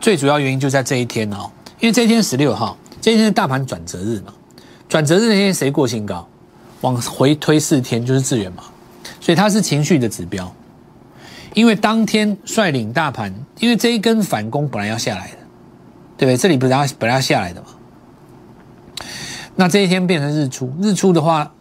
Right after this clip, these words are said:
当天日出的一个最重要的功臣就在它身上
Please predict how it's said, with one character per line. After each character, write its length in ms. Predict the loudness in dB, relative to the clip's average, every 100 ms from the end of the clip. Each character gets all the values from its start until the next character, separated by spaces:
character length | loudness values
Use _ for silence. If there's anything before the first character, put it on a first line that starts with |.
| _ _
当 180 | -2 0
天 180 | 2 2
日 140 | 0
出 160 | 0 0
的 140 | 2
一 100 | 2
个 280 | 0 -2 -4 -10 -20 -20 -20 -18 -10 0
最 160 | 2
重 160 | 2 2
要 60 |
的 60 | 2
功 240 | 0 0
臣 220 | -2 -4 -2
就 80 |
在 160 | -2 -2
它 180 | -2 -6
身 220 | -6 -8
上 180 | -10